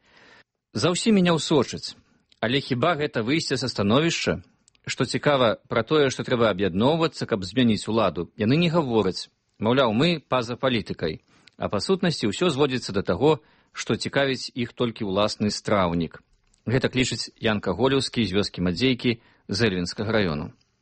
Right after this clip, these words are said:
У апошнія дні мінулага году ўлада ўсё ж пайшла на частковыя саступкі індывідуальным прадпрымальнікам. Умовы працы для іх, хоць і стануць больш жорсткімі, але да поўнага вынішчэння гэтага віду бізнесу ў блізкай будучыні відавочна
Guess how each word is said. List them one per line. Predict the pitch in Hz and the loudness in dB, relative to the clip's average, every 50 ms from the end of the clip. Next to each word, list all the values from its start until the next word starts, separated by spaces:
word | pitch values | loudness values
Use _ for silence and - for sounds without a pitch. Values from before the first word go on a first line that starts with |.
| _ _ _ _ _ _ _ _ _ _ _ _ _ _ _ _ _ _ _ _ _ _ _ _ _ _ _ _ _ _ _ - | _ _ _ _ _ _ _ _ _ _ _ _ _ _ _ _ _ _ _ _ _ _ _ _ _ _ _ _ _ _ _ 2
У | 131 139 | 2 2
апошнія | - 254 226 - - 180 160 123 | 4 2 0 2 4 2 2 4
дні | 113 131 170 170 | 4 4 4 6
мінулага | 135 123 120 113 107 107 101 98 | 6 4 4 4 4 2 2 2
году | 117 143 165 131 120 | 2 2 2 2 2
ўлада | 110 117 135 131 127 | 2 2 2 0 0
ўсё | 113 - - 127 - | -2 -4 -4 -8 -4
ж | - | -2
пайшла | 131 123 - - - 139 139 135 | -2 -2 -2 0 0 2 2 2
на | 110 95 | 0 0
частковыя | - - 90 - - - 117 113 113 107 95 | -2 -4 -8 -6 -2 0 2 4 4 2 2
саступкі | - - 90 - - 107 104 - - - 123 120 - - - | 0 -4 -6 -4 -2 -2 -2 -2 0 0 0 0 0 0 0
індывідуальным | 107 107 98 107 104 95 110 113 113 110 110 110 | 0 0 0 0 0 2 2 4 4 2 0 -2
прадпрымальнікам. | 104 - 110 - - 123 117 123 120 104 95 90 90 85 - 85 80 76 - _ _ _ _ _ _ _ | -2 -4 -6 -4 -2 0 2 2 2 2 0 -2 -2 -2 -2 -4 -4 -4 -6 _ _ _ _ _ _ _
Умовы | - 117 123 127 117 101 95 - | 2 4 4 4 4 2 0 -2
працы | - 131 139 147 - 143 | -2 -2 -2 -2 -4 -6
для | 120 120 120 120 | -6 -4 -2 -2
іх, | 117 113 - - _ _ | -2 -2 -6 -8 _ _
хоць | _ - 123 110 - - | _ -8 -6 -6 -6 -8
і | - 107 101 95 87 | -10 -8 -8 -8 -8
стануць | - - 143 151 156 139 110 117 | -4 -2 0 0 0 0 -2 -2
больш | 120 113 90 | -2 -2 -2
жорсткімі, | 87 113 123 120 113 - - 117 113 113 110 104 - _ _ - - - _ _ - | 0 2 2 2 0 -2 -2 0 2 2 2 0 -4 _ _ -20 -20 -20 _ _ -4
але | 120 120 139 151 | -2 0 0 0
да | 139 127 113 | 0 0 0
поўнага | - - 147 151 151 131 123 120 | 0 0 2 2 2 2 2 2
вынішчэння | 107 104 101 98 - - - 139 135 135 127 120 | 2 2 2 0 0 2 2 2 4 4 2 2
гэтага | 127 120 127 113 120 | 2 0 0 2 2
віду | 120 120 113 117 110 | 2 0 0 0 0
бізнесу | 110 117 107 107 113 107 - - 113 101 | 0 0 0 2 0 0 0 -2 -2 -2
ў | 92 | -2
блізкай | 87 113 139 135 - 117 101 | -2 -2 -2 -2 -2 -2 -4
будучыні | 104 123 127 120 - 113 107 98 | -2 -2 -2 -2 0 0 0 2
відавочна | 90 92 101 113 - - 147 - - | 2 2 2 2 0 0 -2 -2 -2